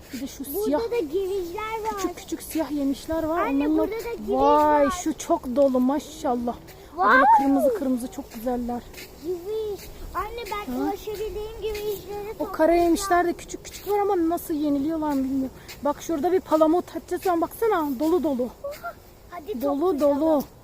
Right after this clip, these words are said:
Speaker 1: Maşallah. Bunlar en fazla bir haftaya düşerler hepsi.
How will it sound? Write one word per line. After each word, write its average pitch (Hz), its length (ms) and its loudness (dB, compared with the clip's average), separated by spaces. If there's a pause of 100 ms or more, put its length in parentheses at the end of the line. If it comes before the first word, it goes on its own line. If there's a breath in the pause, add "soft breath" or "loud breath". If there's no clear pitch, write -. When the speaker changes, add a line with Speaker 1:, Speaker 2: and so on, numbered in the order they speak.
(160)
Speaker 1:
Maşallah. 262 680 -6 (1040 loud breath)
Bunlar 359 240 2
en 403 140 4
fazla 339 340 4
bir 349 80 4
haftaya 330 360 2
düşerler 277 400 2
hepsi. 233 360 -2